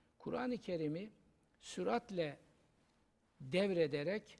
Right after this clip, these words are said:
hatim sevabı alma iddiasında olanlara diyor ki, "Şaşarım size." Anlayarak, içinize sindirerek okuyun. Ne kadar okursanız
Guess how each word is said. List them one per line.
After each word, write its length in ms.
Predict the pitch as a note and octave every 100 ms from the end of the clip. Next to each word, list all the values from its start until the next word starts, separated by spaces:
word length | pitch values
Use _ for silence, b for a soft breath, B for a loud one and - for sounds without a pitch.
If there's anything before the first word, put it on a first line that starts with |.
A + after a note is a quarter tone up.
| -
hatim 400 | - C#3+ - G3+
sevabı 520 | E3 E3 D3+ D3 C#3 C#3+
alma 300 | C#3+ D#3 D#3
iddiasında 640 | B2+ C#3+ C#3 - C#3+ C3+
olanlara 520 | C3+ C3+ C3+ C3+ C3+
diyor 180 | E3 G#3+
ki, 140 | -
"Şaşarım 480 | - B2 C#3+ A#2 G2+
size." 280 | - - _ _ _ _ _ _ _ _ _ _ _ _ _ _ _ _ _ _ _ _ _ -
Anlayarak, 720 | C3 B2+ B2+ C#3 B2 A#2 G#2
içinize 500 | A2 - B2 A#2+ B2+
sindirerek 720 | - B2+ A#2 C3 A#2 A2 G#2
okuyun. 480 | A2 - C3 F3 F3+
Ne 120 | C#3
kadar 280 | C#3 A#2+ A#2+
okursanız 760 | A2+ - D3+ - A#2+ D#3+ -